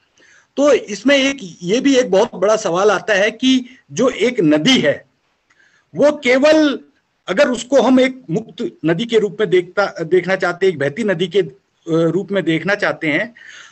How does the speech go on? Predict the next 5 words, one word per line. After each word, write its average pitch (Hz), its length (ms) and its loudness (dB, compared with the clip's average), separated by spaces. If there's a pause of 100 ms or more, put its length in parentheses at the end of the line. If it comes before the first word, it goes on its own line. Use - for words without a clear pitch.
(140)
तो 277 180 2
इसमें 220 680 -2
बहुत 226 640 -2
सारे 226 460 0
लोग 190 680 4